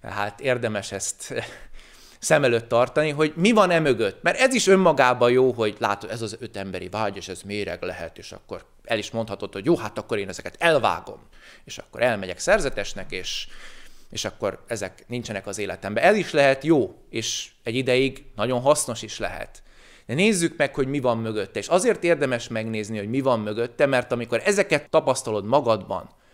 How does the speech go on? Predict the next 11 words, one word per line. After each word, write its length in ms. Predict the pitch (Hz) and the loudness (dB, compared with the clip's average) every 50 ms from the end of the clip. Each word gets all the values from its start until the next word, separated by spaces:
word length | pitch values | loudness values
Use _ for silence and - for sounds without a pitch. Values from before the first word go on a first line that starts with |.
| _ _ _ _ _ _ _ _ _ _ _ _ _ _ | _ _ _ _ _ _ _ _ _ _ _ _ _ _
látod 520 | - 104 127 143 160 160 160 160 - 143 131 | 0 4 6 6 8 6 4 2 0 2 2
a 100 | 120 110 | 2 2
karmád 540 | - 131 123 123 113 113 110 101 101 98 107 | 4 6 6 6 6 4 2 0 0 0 -2
működését, 880 | 110 113 110 113 113 101 92 101 95 101 - - 107 92 90 - - - _ _ - - | -4 -6 -6 -4 -6 -6 -4 -6 -8 -8 -8 -8 -8 -10 -10 -12 -18 -20 _ _ -12 -4
látod 560 | 113 127 139 160 165 160 160 - 127 117 113 | 2 4 4 6 4 4 2 -2 -4 -4 -2
magadban 520 | 117 123 131 110 113 110 107 98 104 104 | -2 -2 0 0 0 0 0 -4 -6 -8
az 180 | 104 101 - - _ | -6 -8 -8 -12 _
ok 240 | - 147 143 147 - | -2 -2 -2 -2 -4
és 160 | 123 117 - - | -6 -8 -8 -8
okozat 500 | - 120 - - 113 101 98 92 85 - | -10 -8 -4 -4 -4 -2 -2 -4 -4 -4
kapcsolatát, 880 | - 107 95 - - - 123 120 120 123 - 143 143 156 165 165 - | -2 -2 -2 -2 -2 -2 0 0 0 2 2 2 4 4 2 0 -4